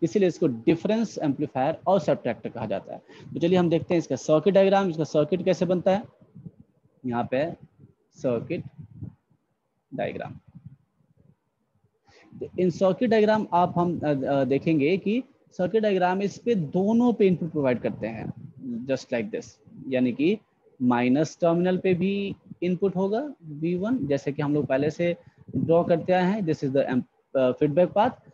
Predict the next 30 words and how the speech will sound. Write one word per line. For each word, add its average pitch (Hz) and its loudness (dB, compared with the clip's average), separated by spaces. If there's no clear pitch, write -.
और 180 4
second 202 2
plus 202 2
वाले 165 6
पे 165 2
भी 151 4
इनपुट 123 2
होगा, 110 -2
लेकिन 151 2
plus 220 4
वाले 208 6
पे 208 2
direct 160 4
input 202 2
देने 160 2
की 143 -2
बजाय 123 2
हम 226 2
कुछ - -4
resistances 185 -4
का 170 0
यूज़ 139 2
करके 127 0
हम 131 0
यहाँ 113 -2
पे 175 -2
input 160 -4
दे 113 -4
रहे 110 -6
हैं। - -18